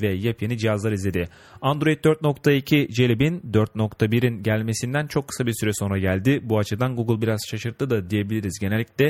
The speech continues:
e, bir yılı tek bir ana sürümle geçirildi. Bu yıl iki farklı ana sürüm oldu. Tabi aslında iki bin on bire bakacak olursak, Honeycomb'u da bir ana sürüm sayarsak yine iki ana sürüm vardı.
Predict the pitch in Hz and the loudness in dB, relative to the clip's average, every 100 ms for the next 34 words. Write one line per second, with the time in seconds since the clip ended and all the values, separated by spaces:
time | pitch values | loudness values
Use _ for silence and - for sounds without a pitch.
0 | - - - - _ _ _ _ - 95 | 0 -12 -20 -20 _ _ _ _ -2 0
1 | 98 92 107 131 113 113 151 - _ _ | 0 0 0 2 2 4 2 0 _ _
2 | - 160 160 127 107 107 104 - 104 98 | -2 -2 0 0 0 0 -2 -2 -4 -2
3 | 98 95 110 135 165 135 135 135 123 - | -2 -2 -2 -2 -4 -2 0 -2 -4 -2
4 | 147 120 104 98 98 92 90 95 87 95 | -2 -2 -4 -4 -6 -6 -6 -6 -4 -2
5 | 127 143 - _ _ - 120 107 110 110 | -2 -2 -6 _ _ -4 0 0 -2 -4
6 | 110 - 117 127 127 127 - _ _ _ | -4 -6 -6 -2 -2 -4 -10 _ _ _
7 | - 135 139 120 110 104 107 107 113 117 | -2 0 0 0 0 0 -2 -2 -2 -4
8 | 107 135 143 120 117 - 110 107 101 101 | -2 -2 -2 -2 -2 -2 0 0 0 -2
9 | 104 104 - 92 - 131 110 95 104 104 | -2 -4 -6 -6 -4 -4 -2 -4 -2 -2
10 | - 101 107 95 92 92 87 85 87 110 | -4 -4 -2 -2 -4 -4 -4 -2 -2 0
11 | 127 | -4